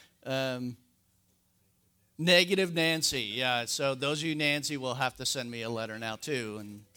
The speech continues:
we'll have to keep coming up with names. But listen, I, I don't see the nation humbling themselves in the sight of the Lord and repenting on Facebook and YouTube and Twitter. It'd be, well, they don't get banned by Twitter anyway.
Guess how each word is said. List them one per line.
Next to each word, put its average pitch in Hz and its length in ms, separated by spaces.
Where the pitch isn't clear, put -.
we'll 104 160
have 98 140
to - 80
keep - 240
coming 110 280
up 104 160
with 104 100
names. 104 360
But 175 220
listen, 220 300
I, 160 200
I 151 140
don't 233 160
see 254 160
the 220 140
nation 175 420
humbling 160 560
themselves 151 560
in 156 80
the 147 80
sight 143 280
of 147 100
the 147 80
Lord 143 260
and 143 160
repenting 147 680
on 139 200
Facebook 139 680
and 135 120
YouTube 139 460
and 135 140
Twitter. 143 360
It'd 156 120
be, 143 160
well, 143 140
they 156 120
don't 170 200
get - 180
banned 160 380
by 127 160
Twitter 135 360
anyway. 123 560